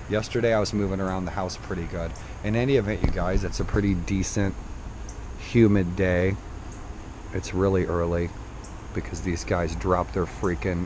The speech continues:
ramp at, like, six thirty and woke up the entire neighborhood.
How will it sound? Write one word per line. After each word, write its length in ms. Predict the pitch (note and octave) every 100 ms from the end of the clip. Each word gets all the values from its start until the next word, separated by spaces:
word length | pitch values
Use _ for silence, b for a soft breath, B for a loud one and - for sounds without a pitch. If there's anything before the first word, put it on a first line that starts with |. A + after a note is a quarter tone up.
| -
ramp 520 | F#2 F2+ G2 F2+ F2+ - - - -
at, 160 | E2+ F#2+
like, 200 | E2+ -
six 360 | - G2 -
thirty 380 | - F#2 F2+ E2+
and 100 | E2
woke 220 | F2 E2+
up 100 | F2+ -
the 80 | F#2
entire 420 | E2+ - F2+ E2+
neighborhood. 520 | F2 F#2 F#2+ E2 E2